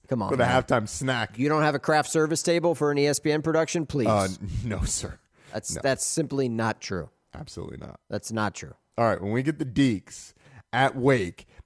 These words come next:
Speaker 2: after you're done with the Blitz, you come on over to the stadium, and I'll see. I'll, I'll let you see how, how, how we live.
Speaker 1: Bro, the Blitz is a seven-hour shift, man. Unlike what you guys do in T V, where you show up five minutes before the game kicks, you get some stats handed to you, the s-, the, the script is already written,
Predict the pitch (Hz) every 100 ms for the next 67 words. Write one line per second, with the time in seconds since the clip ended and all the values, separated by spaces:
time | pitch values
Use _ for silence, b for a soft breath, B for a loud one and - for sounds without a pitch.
0 | _ 110 123 135 139 127 131 131 123 -
1 | 104 87 135 139 95 - - 113 117 -
2 | 135 135 135 135 127 123 - 147 131 110
3 | 95 98 104 - 147 123 104 107 92 117
4 | 127 - 113 - 113 101 98 95 92 101
5 | 95 87 104 98 92 98 87 110 135 127
6 | 110 175 190 160 131 120 151 135 123 113
7 | 104 - 127 104 - 104 113 151 147 120
8 | 110 135 127 110 101 120 107 98 120 104
9 | 113 101 101 95 - 120 110 104 104 -
10 | 107 101 101 98 - - 101 95 98 92
11 | 90 117 107 - 95 98 - 90 - 107
12 | 107 - 107 101 - 107 101 98 95 92
13 | - - 113 80 90 107 - 113 110 101
14 | 107 104 95 92 110 - 104 98